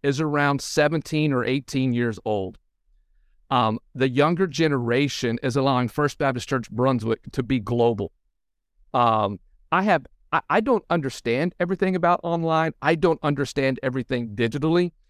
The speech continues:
but we've got a younger generation, um, that understands it and wants to get the gospel message out. And so, uh, I, we're just utilizing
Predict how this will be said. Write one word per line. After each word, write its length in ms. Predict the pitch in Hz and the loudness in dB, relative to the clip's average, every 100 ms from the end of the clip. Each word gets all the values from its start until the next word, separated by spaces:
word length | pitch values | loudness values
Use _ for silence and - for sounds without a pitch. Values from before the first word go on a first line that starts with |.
| _ _ _ _ _ 127 | _ _ _ _ _ 0
but 140 | 135 | 0
we've 200 | 127 190 | 2 2
got 180 | 220 185 | 4 4
a 80 | 143 | 4
younger 320 | 143 160 160 | 2 2 -2
generation, 960 | 123 143 120 110 123 143 - 101 95 - _ _ _ _ _ | 0 0 0 0 0 0 -2 -2 -4 -8 _ _ _ _ _
um, 240 | 120 117 131 | -2 0 0
that 180 | 127 - | -2 0
understands 880 | 131 139 120 - - 117 120 160 151 | 0 0 -2 -8 -4 0 2 0 2
it 160 | 226 - _ _ | 0 0 _ _
and 240 | 143 131 127 | -2 -2 0
wants 280 | 147 127 - | 0 -2 -4
to 120 | 139 | -4
get 300 | 113 135 - | 0 0 0
the 80 | 120 | -6
gospel 540 | 113 113 120 - 117 | 2 2 2 -2 -2
message 500 | 110 120 - 107 - 113 | 2 0 0 -6 -6 0
out. 280 | 113 147 - _ _ | 2 2 -2 _ _
And 140 | 139 127 | -4 -4
so, 420 | - 143 123 113 _ _ _ _ _ _ _ | 4 4 4 0 _ _ _ _ _ _ _
uh, 220 | 135 123 - | 0 0 -2
I, 120 | 143 - | -6 -6
we're 220 | 131 147 | 0 0
just 260 | 180 156 - | 2 0 0
utilizing 840 | 139 160 135 139 143 131 135 131 | 2 2 4 4 4 2 -2 -2